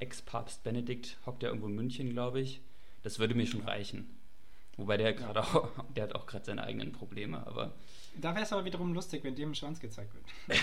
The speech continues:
Speaker 1: <laughs>
Speaker 2: Das würde, es würde thematisch passen. Ähm,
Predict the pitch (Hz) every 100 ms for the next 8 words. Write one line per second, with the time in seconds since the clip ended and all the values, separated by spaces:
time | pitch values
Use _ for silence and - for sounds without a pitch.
0 | - - 160 147 156 - - - - -
1 | 104 - - 127 - 139 139 127 123 131
2 | 127 117 135 120 120 127 - 107 - -
3 | - - - - - - 170 - 127 120
4 | 113 110 107